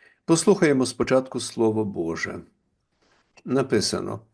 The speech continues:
«Завжди радійте, без перестанку моліться, подяку складайте за все, бо така воля Божа про вас у Христі Ісусі. Духа не вгашайте,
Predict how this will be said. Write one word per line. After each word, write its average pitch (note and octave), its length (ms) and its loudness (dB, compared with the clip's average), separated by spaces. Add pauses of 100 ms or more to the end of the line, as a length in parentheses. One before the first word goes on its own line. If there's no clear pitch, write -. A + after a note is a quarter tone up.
(1000)
«Завжди D#3 600 4
радійте, D3 640 2 (920)
без A#2 220 -6
перестанку D#3+ 720 2
моліться, D#3+ 680 2 (920)
подяку D#3 560 4
складайте B2+ 640 2
за A2+ 140 -4
все, A2 500 -2 (320)
бо B2+ 120 -2
така A#2+ 300 2
воля C3+ 480 4
Божа A2 440 2
про G#2 240 -4
вас A#2+ 340 -2
у A2+ 120 -8
Христі G#2+ 480 -2
Ісусі. A2 540 -4 (600)
Духа D3+ 680 6
не D3 140 2
вгашайте, C3 800 -2